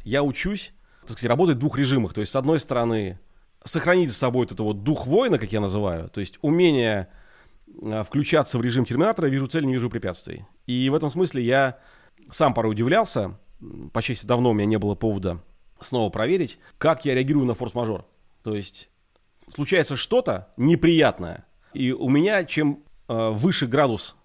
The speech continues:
проблемы, с-, сложности, тем прозрачнее и спокойнее у меня сознание. То есть я себя натренировал настолько на это. То есть там просто вообще всё нахер рушится, а я такой, типа: «Зашибись, ща разберёмся».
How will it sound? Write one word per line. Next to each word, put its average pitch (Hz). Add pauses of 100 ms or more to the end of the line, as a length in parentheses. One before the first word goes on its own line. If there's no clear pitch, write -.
(100)
проблемы, 131 (520)
с-, -
сложности, 113 (580)
тем 180 (300)
прозрачнее 147
и 120
спокойнее 147
у 123
меня 120
сознание. 95 (280)
То -
есть 107
я 156
себя 139
натренировал 131
настолько 101
на 87
это. 87 (720)
То 127
есть 117
там 131
просто 170
вообще 120
всё 127
нахер 123
рушится, 127
а 101
я 156
такой, 156
типа: 107 (320)
«Зашибись, 262 (540)
ща 202
разберёмся». 180